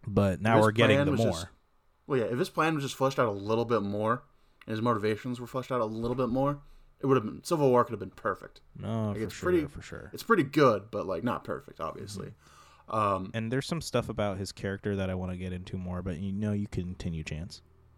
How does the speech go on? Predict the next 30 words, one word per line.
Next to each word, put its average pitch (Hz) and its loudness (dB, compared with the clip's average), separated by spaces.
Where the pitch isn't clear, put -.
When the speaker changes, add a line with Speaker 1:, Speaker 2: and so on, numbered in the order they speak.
Speaker 2:
Oh, 131 2
yeah, 117 6
also, 127 4
basically, 151 2
um, 107 0
Zemo 135 6
knows 165 6
someone, 165 2
and 120 0
they 120 4
have 131 0
to 127 -4
go 127 4
to, 120 -2
I 110 -12
think 143 -4
it 147 2
is 123 2
a 117 -8
southeast, - -4
a - -14
south, 147 0
uh, 113 2
East 127 -4
Asian 151 -2
or 113 -2
Southwest 113 -2
Asian 131 0
city, 131 0
uh, 107 0